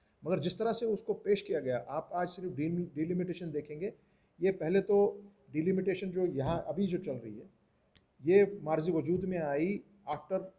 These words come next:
abrogation of three seven zero and thirty-five A, under the reconstitution of, uh, Jammu and Kashmir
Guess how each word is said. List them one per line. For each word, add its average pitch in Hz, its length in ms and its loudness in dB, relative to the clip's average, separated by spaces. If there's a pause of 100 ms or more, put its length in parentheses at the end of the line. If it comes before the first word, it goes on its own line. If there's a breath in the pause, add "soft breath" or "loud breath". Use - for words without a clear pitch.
(160)
abrogation 170 420 -2
of 170 80 -10
three 160 320 -8
seven 151 140 -8
zero 151 240 -4
and 147 160 -6
thirty-five 127 460 -10
A, 123 100 -4 (1400)
under 143 180 -4
the 151 60 4
reconstitution 165 600 -4
of, 147 100 -6
uh, 123 760 -10
Jammu 131 200 -6
and 127 80 -14
Kashmir 135 280 -10